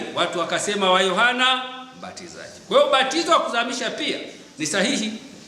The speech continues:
Lakini kwa mtu ambaye hakuwa amebatizwa kwanza. Amen. Amen. Amen. Kwa hiyo mtu awaye yote asikudanganye. Ukishakuwa umebatizwa,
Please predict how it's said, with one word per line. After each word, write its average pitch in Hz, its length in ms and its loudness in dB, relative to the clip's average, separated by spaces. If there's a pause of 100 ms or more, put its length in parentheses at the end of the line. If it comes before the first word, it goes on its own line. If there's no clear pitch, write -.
(800)
Lakini 233 300 4
kwa 220 180 6
mtu 240 180 0
ambaye 208 340 2
hakuwa 208 300 0
amebatizwa 151 560 -2
kwanza. 190 440 0 (2750)
Amen. 254 360 -2 (440)
Amen. - 680 0
Amen. 190 400 4 (1160)
Kwa 247 140 6
hiyo 277 120 0
mtu 320 680 -2
awaye 240 640 4
yote 233 340 0 (200)
asikudanganye. 156 1000 -2 (1900)
Ukishakuwa 220 600 2
umebatizwa, 175 960 2